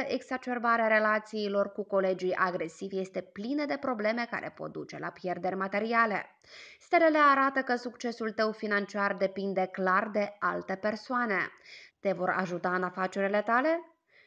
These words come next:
În măsura în care reușești să-i convingi, întrebările tale despre bani vor fi rezolvate cu succes. La locul de muncă există o șansă de a realiza o promovare, trebuie să devii mai solicitată și acest lucru va fi observat de către superiori.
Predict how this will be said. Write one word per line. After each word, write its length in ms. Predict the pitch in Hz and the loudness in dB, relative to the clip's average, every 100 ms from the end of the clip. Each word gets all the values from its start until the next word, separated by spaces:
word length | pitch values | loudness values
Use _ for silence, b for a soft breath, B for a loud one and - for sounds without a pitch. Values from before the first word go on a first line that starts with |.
| b | b
În 180 | 339 302 | 0 2
măsura 380 | 262 - 226 | 2 0 0
în 100 | 196 | 2
care 240 | 190 185 185 | 2 2 2
reușești 520 | 180 175 170 175 175 | 2 0 -2 -6 -4
să-i 160 | 185 180 | -6 -4
convingi, 560 | 208 214 240 330 330 | -2 -2 0 0 0
întrebările 720 | - 302 294 254 262 254 208 175 | -2 -2 0 0 2 2 2 0
tale 260 | 156 156 | 0 -2
despre 340 | 151 160 - 170 | -4 -8 -4 -4
bani 280 | 214 302 | -2 -4
vor 260 | 285 277 269 | -2 -4 -4
fi 140 | - 359 | -6 -4
rezolvate 500 | 339 339 247 127 - | -2 -2 -2 -4 -4
cu 140 | 214 240 | -8 -8
succes. 460 | 247 - 269 269 - _ _ B B B B - | -10 -8 -6 -6 -10 _ _ B B B B 2
La 160 | 330 | 4
locul 340 | 311 311 302 262 | 6 4 2 4
de 100 | 269 | 4
muncă 260 | 269 262 | 4 2
există 500 | 233 220 220 214 208 | 0 -2 -6 0 4
o 140 | 202 196 | 4 2
șansă 420 | 202 208 202 196 | 0 0 0 -2
de 100 | 190 | 2
a 180 | 185 185 | 4 4
realiza 580 | 190 185 185 185 190 | 2 2 2 2 2
o 60 | 190 | 2
promovare, 680 | 196 202 202 214 269 277 277 | 2 0 2 4 4 2 -2
trebuie 380 | - 240 247 262 | -2 -2 2 0
să 120 | 254 | 0
devii 280 | 240 233 240 | -2 -2 -2
mai 220 | 240 233 233 | 2 2 2
solicitată 760 | 226 226 214 233 247 254 156 | -4 -6 -6 -6 -4 -2 -4
și 180 | 160 156 | -4 -6
acest 420 | 98 - 95 - | -6 -8 -12 -10
lucru 300 | - - 330 | -12 -6 -4
va 140 | 311 302 | -2 -2
fi 100 | 302 | -4
observat 540 | 302 - 226 190 107 | -6 -6 -6 -4 -6
de 120 | 160 190 | -6 -8
către 260 | 196 202 | -8 -8
superiori. 720 | 214 233 233 226 240 254 254 | -10 -10 -6 -4 -2 -4 -6